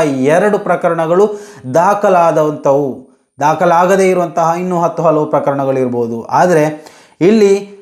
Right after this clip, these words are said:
ನೂರಕ್ಕಿಂತಲೂ ಹೆಚ್ಚು ಶವ ಶರೀರಗಳನ್ನ,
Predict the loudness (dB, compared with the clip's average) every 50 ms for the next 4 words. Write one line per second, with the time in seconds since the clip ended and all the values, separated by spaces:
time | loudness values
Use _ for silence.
0 | -16 -10 -4 -2 0 2 2 4 2 2 0 -2 -4 -4 -2 -2 -2 0 0 0
1 | -2 -2 -2 -4 -6 -6 -6 -4 -2 -2 -2 -4 -6 -12 -20 -16 -8 -2 0 0
2 | 2 2 0 0 0 0 2 2 2 2 2 2 2 0 0 -2 -4